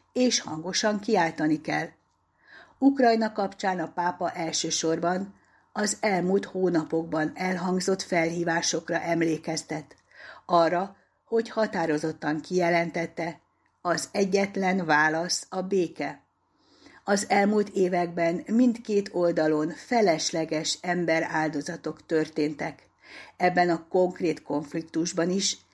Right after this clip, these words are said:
de más konfliktusokban is. Úgy gondolom, hogy az emberek valamilyen módon fel kell ébreszteni, és ki kell mondani, hogy van más megoldás is a kérdés rendezésére.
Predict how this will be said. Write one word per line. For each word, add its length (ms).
de 160
más 420
konfliktusokban 1000
is. 320
Úgy 240
gondolom, 680
hogy 200
az 200
emberek 540
valamilyen 640
módon 440
fel 360
kell 200
ébreszteni, 800
és 260
ki 180
kell 240
mondani, 640
hogy 220
van 260
más 300
megoldás 680
is 220
a 140
kérdés 500
rendezésére. 1040